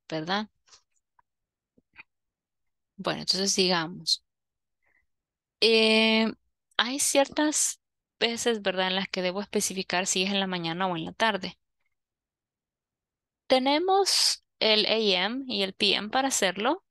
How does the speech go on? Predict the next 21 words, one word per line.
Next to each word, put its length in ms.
¿verdad? 480
Podemos 340
usarlo. 580
Or 300
we 160
can 140
say, 260
for 160
example, 480
it's 220
seven 320
o'clock 640
in 200
the 60
morning. 640
O 400
solo 480
it's 200
seven 340
A 80
M, 180